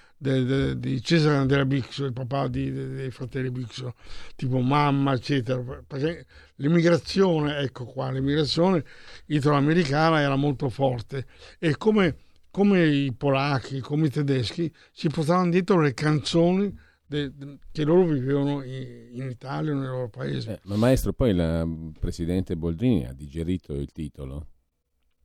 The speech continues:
Speaker 1: Ah, certo, ma <laughs> aspetta, la, la cosa è che, mm, lei me lo disse in privato, nel suo ufficio.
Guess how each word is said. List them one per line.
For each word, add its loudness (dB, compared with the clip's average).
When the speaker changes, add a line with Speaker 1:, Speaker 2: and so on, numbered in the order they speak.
Speaker 1:
Ah, -2
certo, -2
ma -4
<laughs> -20
aspetta, -2
la, -4
la 0
cosa 4
è 2
che, -2
mm, -8
lei 6
me 6
lo 6
disse 2
in 2
privato, 0
nel -2
suo -2
ufficio. -8